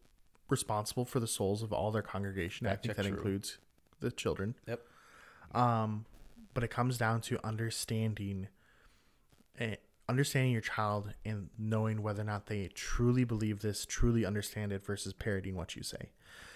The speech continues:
Speaker 1: 'Cause one thing that I've learned, like, thinking about my time as a child underneath my dad, I thought my dad was always right. He could pretty much tell me anything, and I'd be like, "Yep, you're right."
Speaker 2: Yeah,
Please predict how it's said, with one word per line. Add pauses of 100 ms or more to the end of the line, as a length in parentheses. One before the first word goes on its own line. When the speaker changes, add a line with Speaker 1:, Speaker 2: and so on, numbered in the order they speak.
(220)
Speaker 1:
'Cause (840)
one
thing
that
I've
learned,
like,
thinking
about
my
time
as
a
child
underneath
my
dad,
I
thought
my
dad
was
always
right.
He
could
pretty
much
tell
me (180)
anything, (480)
and
I'd
be
like,
"Yep,
you're
right." (320)
Speaker 2:
Yeah,